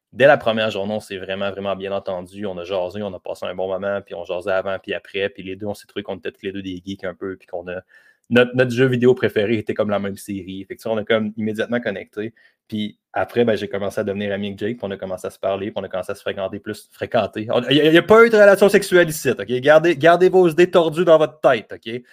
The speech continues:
On a commencé à passer du temps ensemble, comme amis. Gardons ça de même, ok ? Puis on a commencé à, comme, passer du temps ensemble, faire des activités, puis j'ai été immergé à tout l'univers du bodybuilding, qui était vraiment pas quelque chose que je connaissais, qui était quelque chose que je jugeais juste à l'extérieur. Puis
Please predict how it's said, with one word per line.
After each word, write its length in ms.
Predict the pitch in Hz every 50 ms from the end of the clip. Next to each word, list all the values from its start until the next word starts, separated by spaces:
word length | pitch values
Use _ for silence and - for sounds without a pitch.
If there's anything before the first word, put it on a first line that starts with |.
| _ _ _ _
On 140 | - 120 123
a 80 | 127 127
commencé 540 | - 135 127 135 131 131 123 - 156 156 135
à 140 | 123 123
passer 420 | 123 - 151 147 143 139 - 170 156
du 140 | 139 131 -
temps 220 | - 143 139 131
ensemble, 480 | 120 117 - 131 123 117 107 98 92 90 _ _ _
comme 180 | 135 123 123
amis. 340 | 123 117 113 120 120 107 110 _ _ _
Gardons 260 | 117 123 120 120 120
ça 120 | 113 117 107
de 100 | 104 107
même, 120 | 98 87 _ _
ok ? 320 | 90 85 _ - 104 110 - _ _ _ _ _ _ _
Puis 160 | - 123 123 123
on 100 | 123 123
a 80 | 123
commencé 640 | 123 - 120 120 123 120 120 117 117 - 139 135 135
à, 240 | 120 113 107 104 104
comme, 180 | - 110 104
passer 220 | - 110 104 - 113
du 60 | -
temps 100 | - 110
ensemble, 240 | 104 - 127 139 -
faire 80 | 107
des 80 | 95 101
activités, 320 | 101 - _ 104 _ 170
puis 220 | 170 - 107 107 -
j'ai 120 | - 113 110
été 120 | 110 123
immergé 560 | 123 117 117 113 107 101 101 101 117 139 156
à 80 | 120 92
tout 140 | - 147 135
l'univers 540 | 143 120 120 - 104 104 101 95 107 123 123
du 80 | -
bodybuilding, 580 | _ 101 104 104 98 98 95 92 98 107 113 110 - _ _ _ _
qui 80 | _ 104
était 140 | - - 101
vraiment 380 | - - - 147 156 151 143
pas 160 | - 139 135
quelque 160 | 135 120 - -
chose 200 | - 117 117 -
que 100 | 107 98
je 80 | -
connaissais, 380 | - 98 95 95 92 - 131 127
qui 60 | 127
était 140 | 95 - 98
quelque 80 | - -
chose 140 | 135 131 -
que 100 | 98 95
je 60 | 87
jugeais 260 | 92 95 95 101 98
juste 220 | 98 123 135 135
à 40 | 120
l'extérieur. 600 | 98 92 - _ 95 87 90 95 98 110 113 110
Puis 160 | _ 104 -